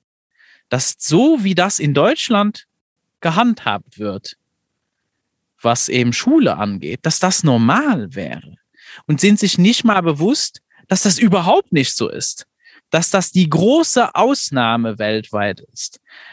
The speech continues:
Dass sogar deswegen auch im, im Forschungsbereich oder im soziologischen Bereich von dem deutschen Sonderweg gesprochen wird. Weil der wirklich sonst eigentlich nicht so existiert. Ich meine,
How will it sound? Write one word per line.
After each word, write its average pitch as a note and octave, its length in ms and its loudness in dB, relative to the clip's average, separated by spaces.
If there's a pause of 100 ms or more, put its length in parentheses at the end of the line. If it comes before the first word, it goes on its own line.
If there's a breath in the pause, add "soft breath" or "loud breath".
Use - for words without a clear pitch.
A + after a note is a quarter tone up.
(160 loud breath)
Dass D3 200 0
sogar D#3+ 280 2
deswegen E3 540 0
auch D3+ 300 0
im, D3 280 -4
im C#3+ 180 -4
Forschungsbereich C#3+ 1080 0
oder B2 160 -2
im B2+ 100 -2
soziologischen C#3+ 680 0
Bereich B2+ 500 -2 (320 loud breath)
von C#3 260 0
dem C3+ 340 2
deutschen F#3 480 2
Sonderweg A#2 1040 -4 (120)
gesprochen - 680 -16
wird. - 420 -20 (880)
Weil G3 200 2
der G#3 160 2
wirklich A3+ 640 0
sonst E3+ 640 0
eigentlich F#3+ 520 2
nicht E3 300 0
so E3+ 160 2
existiert. - 800 -6
Ich - 160 -14
meine, B2+ 240 2